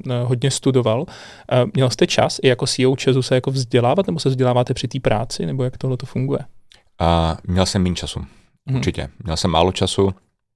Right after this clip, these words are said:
Speaker 2: Eh, vzdělával jsem se primárně v rozhovory se svými kolegy. Já jsem měl štěstí, a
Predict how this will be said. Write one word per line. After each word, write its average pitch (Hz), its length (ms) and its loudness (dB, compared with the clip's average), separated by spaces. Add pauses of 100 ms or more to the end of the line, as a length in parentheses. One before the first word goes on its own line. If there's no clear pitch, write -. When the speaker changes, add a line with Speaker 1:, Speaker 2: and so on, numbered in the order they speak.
(460)
Speaker 2:
Eh, 90 100 0
vzdělával 87 360 6
jsem 101 120 0
se 101 120 2
primárně 92 800 2 (720)
v 80 160 -4
rozhovory 92 460 4
se - 120 -2
svými 95 320 0
kolegy. 82 320 -4
Já 90 120 6
jsem 87 160 -2
měl 87 180 0
štěstí, 87 680 -2 (180)
a 78 280 -2